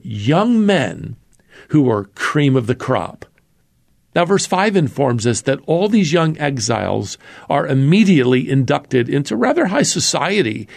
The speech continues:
here. They're, they're given the best Babylon can offer, including a free ride through the university system. We know from history this is gonna be a three-year educational program. It's going to prepare them to serve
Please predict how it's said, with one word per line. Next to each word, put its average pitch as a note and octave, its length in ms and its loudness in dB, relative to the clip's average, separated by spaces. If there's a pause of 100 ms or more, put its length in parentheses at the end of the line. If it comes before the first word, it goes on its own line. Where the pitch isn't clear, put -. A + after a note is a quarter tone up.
(220)
here. B2+ 280 2
They're, A2+ 300 -2 (180)
they're C#3 120 -2
given C3+ 300 0
the A2 60 0
best B2 460 -2
Babylon C3 540 0
can D#3+ 180 0
offer, F3+ 400 -2
including C3 520 2
a A#2+ 60 0
free B2+ 360 0
ride B2 560 0 (200)
through C#3+ 220 2
the D3+ 100 2
university C3 600 2
system. - 560 -4 (540)
We C3 160 4
know B2+ 140 2
from A#2 160 -2
history B2+ 400 0
this C3+ 180 -2
is B2 80 -4
gonna A#2+ 220 -2
be A#2+ 100 2
a A2 80 0
three-year A#2 460 -2
educational A2+ 640 -2
program. A#2+ 480 -2
It's D#3+ 100 -6
going D3 200 0
to A#2+ 160 0 (400)
prepare C3+ 480 -2
them C3 180 0
to A#2+ 80 0
serve B2 580 0